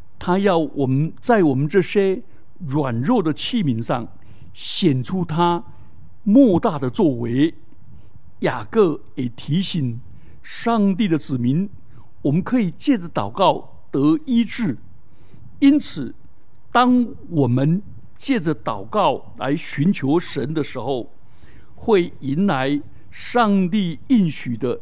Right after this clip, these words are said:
身心灵的健康。好，所以我们首先要来分辨，到底我的病是从哪里来。所以第一部分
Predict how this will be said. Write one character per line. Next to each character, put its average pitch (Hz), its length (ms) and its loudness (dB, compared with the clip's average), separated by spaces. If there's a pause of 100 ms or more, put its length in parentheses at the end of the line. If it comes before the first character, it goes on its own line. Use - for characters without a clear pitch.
身 240 640 2
心 233 500 2
灵 135 280 0
的 127 160 0
健 143 400 -2
康。 170 340 -2 (600)
好， - 500 -4
所 247 260 2
以 254 80 6
我 160 200 0
们 147 260 2
首 135 300 -6
先 220 240 2
要 202 100 2
来 147 160 0
分 233 420 2
辨， 151 280 0 (680)
到 240 220 4
底 147 320 -4 (220)
我 143 140 2
的 135 140 0
病 180 560 2
是 151 300 -6
从 131 420 -4
哪 135 160 2
里 123 120 -2
来。 98 280 -6 (800)
所 208 280 2
以 170 200 0 (120)
第 262 200 8
一 262 60 6
部 214 200 2
分 160 320 2